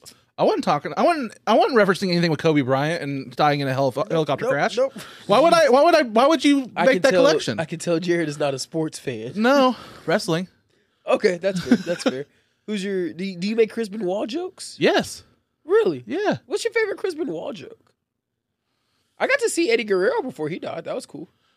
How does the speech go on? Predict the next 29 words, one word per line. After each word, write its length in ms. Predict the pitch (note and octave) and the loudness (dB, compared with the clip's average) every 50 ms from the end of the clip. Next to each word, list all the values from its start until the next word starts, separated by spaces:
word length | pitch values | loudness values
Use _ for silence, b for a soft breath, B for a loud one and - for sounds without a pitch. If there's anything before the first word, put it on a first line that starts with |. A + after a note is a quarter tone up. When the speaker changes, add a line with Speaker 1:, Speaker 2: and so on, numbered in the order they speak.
| _ _ _ _ _ - | _ _ _ _ _ 0
Speaker 1:
Oh, 300 | - G#3 A#3 G#3 D#3+ B2+ | 2 4 6 6 4 4
that's 220 | A2+ C#3 D#3+ - | 2 0 -2 -2
nice. 400 | - A#2+ G#2+ F#2+ G#2 A2+ - - | -4 -6 -4 -4 -6 -8 -10 -8
Speaker 2:
Yeah, 260 | - G#3 B3+ D4+ D3+ C3 | -4 -4 -4 -4 -6 -8
yeah. 220 | C#3 D3 F3+ G3 | -10 -8 -6 -4
When 160 | E3 D3 D3+ | -4 -4 -4
he 60 | D3+ | -6
came 200 | D3+ F#3 E3+ E3 | -6 -6 -6 -8
to 60 | D#3+ D3+ | -8 -10
Tulsa, 320 | - E3 D#3 E3+ - - | -8 -8 -8 -8 -10 -10
like, 340 | F3+ F3+ F3 D3+ C#3+ C3+ A#2+ | -10 -10 -8 -8 -8 -10 -10
years 320 | B2 C3 C3+ D3 D#3 D#3+ | -10 -10 -8 -6 -6 -8
and 100 | D#3+ D#3+ | -8 -10
years 200 | E3 E3+ F3 F3+ | -8 -8 -8 -8
ago, 180 | E3+ E3+ F#3 F#3 | -8 -8 -6 -6
I 60 | E3+ | -6
saw 200 | - - D#3 D#3 | -6 -6 -6 -6
the 80 | C#3+ C#3 | -6 -8
car 300 | - - D#3+ E3 E3+ E3+ | -6 -4 -4 -2 -2 -4
and 80 | E3+ | -6
everything. 460 | F3+ F3+ D#3+ D3+ - - C3 B2+ B2 - _ _ _ _ _ _ _ _ _ _ _ - - | -8 -10 -12 -16 -18 -18 -16 -18 -18 -20 _ _ _ _ _ _ _ _ _ _ _ -2 2
Speaker 1:
I 100 | C#3+ G#3 | 2 4
just, 280 | A#3 F#3 B2 A2 G#2 - - | 4 4 2 0 -4 -8 -4
I, 200 | - C3 D3 D#3 - | 0 0 0 2 2
I, 360 | - C3 C#3 D3+ - - C#3+ | 0 0 0 0 0 -2 -2
I'm 60 | F3+ | 0
just 220 | G3 D3 A#2+ - | 0 0 -2 -2
saying, 440 | - C3 B2+ A#2+ A#2+ A2+ A2 A2 E2+ | -2 -2 0 0 0 -2 -2 -4 -4
like, 340 | G#2+ A#2 A2 G#2+ G2+ - - | -2 0 0 0 -2 -4 -10